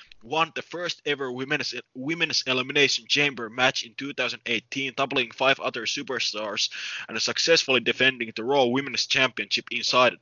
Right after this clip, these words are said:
the career-altering combat zone that debuted in two thousand two. On toinenkin career-altering combat zone, mutta ei mennä siihen. Ähm,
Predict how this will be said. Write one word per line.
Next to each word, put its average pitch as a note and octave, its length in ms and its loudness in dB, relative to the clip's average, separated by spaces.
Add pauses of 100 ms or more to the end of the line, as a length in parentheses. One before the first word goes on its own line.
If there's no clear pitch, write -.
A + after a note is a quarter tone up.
(200)
the A#2+ 60 -4
career-altering B2+ 1040 0
combat C3+ 460 2
zone A#2+ 320 -2
that G#2+ 160 -6
debuted A#2 380 -2
in G2 180 -8
two B2 260 -6
thousand G2 380 0 (140)
two. F#2+ 280 -10 (1160)
On A#2 200 -14
toinenkin A#2+ 320 2 (120)
career-altering A2 1080 -2
combat G#2+ 400 -6
zone, G2 280 -4
mutta G2 280 -4
ei G2+ 80 2
mennä F#2+ 260 -8
siihen. G2 460 -2 (120)
Ähm, A2+ 380 0